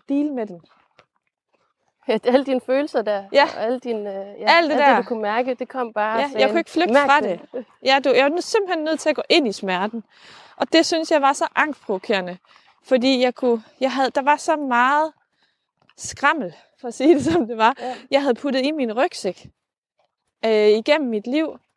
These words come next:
Speaker 1: Og, og der var så mange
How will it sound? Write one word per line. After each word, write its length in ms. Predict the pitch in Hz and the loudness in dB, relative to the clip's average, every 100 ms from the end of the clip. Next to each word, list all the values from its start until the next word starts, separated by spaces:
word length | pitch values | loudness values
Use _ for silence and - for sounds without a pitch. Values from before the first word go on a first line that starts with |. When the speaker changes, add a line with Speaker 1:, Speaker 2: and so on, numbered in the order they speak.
| _ _ - | _ _ -6
Speaker 1:
Og, 440 | 220 220 208 208 202 _ _ _ _ _ _ _ _ _ _ _ - | -2 0 -2 -4 -8 _ _ _ _ _ _ _ _ _ _ _ -2
og 380 | 233 220 220 226 | 2 4 2 0
der 60 | |
var 140 | 262 294 | 0 0
så 160 | 370 | 0
mange 440 | 311 262 294 302 | -4 -4 -4 -8